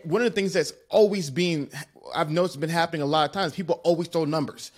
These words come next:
Forty percent of women this, fifty percent of men this, thirty percent of divorces. Like, they're always throwing these numbers. And you're like, "Well, where did you get these numbers from?"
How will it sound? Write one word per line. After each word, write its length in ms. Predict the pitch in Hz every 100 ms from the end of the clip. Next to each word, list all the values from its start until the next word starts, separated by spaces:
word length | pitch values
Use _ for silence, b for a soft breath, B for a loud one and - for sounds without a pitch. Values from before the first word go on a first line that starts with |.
| B B
Forty 240 | - 302 294
percent 260 | 240 262
of 80 | 226
women 240 | 226 220 202
this, 180 | 180
fifty 200 | - 302
percent 260 | 240 247 240
of 60 | 220
men 220 | 214 196
this, 180 | 190 185
thirty 220 | 294 294
percent 300 | 240 247 208
of 60 |
divorces. 500 | 190 220 208 180 - 165
Like, 80 |
they're 100 | 175 -
always 340 | 233 269 214
throwing 300 | 240 226 214
these 180 | 185 143
numbers. 400 | 285 294 165 151
And 160 | 190
you're 100 | 233
like, 160 | 214 190
"Well, 340 | 160 185 180 B -
where 180 | 196 262
did 280 | 208 120
you 140 | 175 247
get 200 | 196 196
these 180 | 175 143
numbers 320 | 240 233 156
from?" 260 | - 95